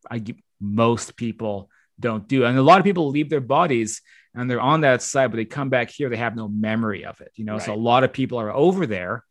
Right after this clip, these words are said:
Speaker 1: and having experiences. And even when you're there, you can have experiences with people who are l-, alive and well here, but they'll have no memory of it. Now, there are tandem experiences if you just so happen to bump into somebody else who is an astral projector.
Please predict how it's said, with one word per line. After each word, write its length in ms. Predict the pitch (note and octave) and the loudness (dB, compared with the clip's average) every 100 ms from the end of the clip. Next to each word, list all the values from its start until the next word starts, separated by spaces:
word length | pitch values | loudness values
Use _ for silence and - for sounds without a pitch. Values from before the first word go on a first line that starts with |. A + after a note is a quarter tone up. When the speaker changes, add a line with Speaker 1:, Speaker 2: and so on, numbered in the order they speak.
| _ _ - - | _ _ -20 -12
Speaker 1:
and 100 | A2+ | -2
having 340 | C3+ C#3 C#3 | 2 2 0
experiences. 920 | A2+ - - D3 C3+ A2 G#2 A#2 A2 | -6 -8 -4 -2 0 -2 -4 -6 -6
And 140 | B2 B2+ | -6 -4
even 280 | C3 B2+ A#2 | -2 -2 -4
when 120 | A#2 | -4
you're 160 | C3+ | -4
there, 220 | A#2 A2 G#2 | -2 -2 -2
you 120 | G#2 | -6
can 120 | G#2 | -10
have 260 | G#2 A2+ G#2+ | -6 -6 -8
experiences 560 | - - A2 G#2 F#2+ | -14 -12 -10 -10 -12
with 160 | G2+ - | -18 -14
people 280 | A#2+ A2 G#2 | -16 -14 -12
who 180 | A2 | -8
are 140 | G#2 F#2+ - | -8 -8 -14
l-, 260 | A#2 A2+ - | -12 -12 -10
alive 480 | A2 G#2+ G#2+ A2 G#2+ | -8 0 2 2 -2
and 160 | G2+ | -8
well 220 | G2 G2 F#2+ | -8 -8 -10
here, 480 | F#2 C3 G#2 F#2+ - - - _ | -6 -4 -2 -4 -10 -20 -20 _
but 140 | A2+ | -2
they'll 160 | C3 D3 | 2 2
have 240 | C3+ A#2 | 2 0
no 140 | A#2 A2 | -2 -4
memory 380 | G#2 G2+ G2 - | -6 -8 -10 -12
of 120 | - | -18
it. 100 | - _ _ - - | -20 _ _ -20 -4
Now, 260 | C3+ D#3 A2+ | 4 4 6
there 140 | A#2 | 6
are 140 | E3 | 6
tandem 520 | D#3+ - G3 G3+ G3 F3+ | 4 -2 0 0 0 -2
experiences 680 | - - G3+ G3+ F#3+ C#3 | -4 -6 -4 -4 -6 -6
if 120 | C#3+ D3 | -6 -4
you 140 | C3 | -4
just 340 | A2+ D3+ - | -2 -4 -4
so 200 | - F3 | -2 -2
happen 400 | B2 D3 D3 C#3+ | 0 0 0 -2
to 80 | B2 | -6
bump 280 | G#2+ B2 A2 | 0 0 0
into 140 | B2+ | -6
somebody 400 | A#2+ B2 A2 G#2+ | -4 -2 -2 2
else 240 | C#3 A#2 - | 2 2 -2
who 220 | C#3+ B2+ | -4 0
is 200 | C3+ B2+ | 0 0
an 80 | A#2+ | -8
astral 540 | C3 D3 D#3 - C#3+ | -8 -8 -10 -12 -12
projector. 520 | A2 B2+ E3 - G#2+ | -6 -4 -4 -6 -12